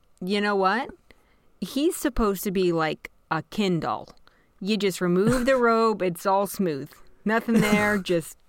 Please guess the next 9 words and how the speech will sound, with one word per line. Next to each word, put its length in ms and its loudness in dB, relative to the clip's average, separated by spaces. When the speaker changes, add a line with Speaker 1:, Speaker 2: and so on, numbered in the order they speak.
Speaker 1:
he's, 300 0
he's 380 -4
just 240 -4
a 100 -2
figure 640 -2
of 460 -4
goodness 600 0
and 420 0
carpentry. 800 -4